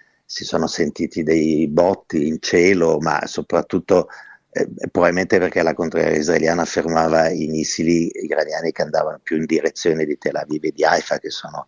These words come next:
quella parte di Israele, la parte più, eh,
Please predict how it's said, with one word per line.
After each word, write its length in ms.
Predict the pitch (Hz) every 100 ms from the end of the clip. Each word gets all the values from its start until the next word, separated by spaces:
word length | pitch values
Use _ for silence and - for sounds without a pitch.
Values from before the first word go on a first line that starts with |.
| - - - - -
quella 340 | 98 85 80
parte 360 | 87 82 - 80
di 120 | 80
Israele, 500 | 76 85 76 78 78
la 140 | 73
parte 400 | - 71 - 78
più, 380 | - 78 80 76 - - - - _ - -
eh, 260 | 80 -